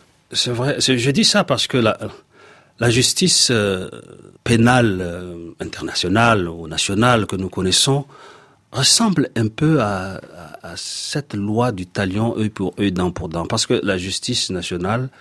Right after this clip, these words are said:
euh, elle punit. À tel, euh, crime ou à tel, euh, malfait correspond telle, euh, prison ou telle peine, ou bien, et cetera.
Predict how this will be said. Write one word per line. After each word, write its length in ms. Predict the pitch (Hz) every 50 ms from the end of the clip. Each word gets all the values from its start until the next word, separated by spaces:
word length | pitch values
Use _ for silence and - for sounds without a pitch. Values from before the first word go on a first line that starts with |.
| - - - - - - _ _ _ _ _ _ -
euh, 100 | - - -
elle 140 | - - 95
punit. 420 | - - - 131 127 151 151 139 - - _ _ _ - - _ _ _ _ _ _ - - _ _ -
À 160 | 92 90 90 - _ _ _
tel, 360 | - 165 160 139 123 110 101
euh, 260 | 92 87 90 87 87 - - - - 101 98
crime 400 | - - - 135 160 190 190 170 165
ou 260 | 160 147 127 113 101
à 140 | - - - - _ _ -
tel, 320 | - 147 143 131 117 107 95
euh, 400 | 98 92 90 85 64 - - - - - 95 95 95 95 - - - - - - - 90 87 -
malfait 760 | 107 117 131 143 147 139 113 - - - 160 160 185 190 175 -
correspond 760 | - - 117 101 110 - - - - 156 165 175 190 185 - -
telle, 360 | - - 175 175 170 147 123 110
euh, 240 | 107 104 95 98 95 - -
prison 440 | - - 113 98 80 90 120 156 175 180 180
ou 120 | 123 113
telle 400 | 110 - - 120 107 95 92 90 90 -
peine, 360 | - 131 139 151 156 170 160
ou 140 | 135 110 110
bien, 280 | 110 104 98 95 95 - -
et 60 | -
cetera. 440 | - - 117 113 104 98 90 90 90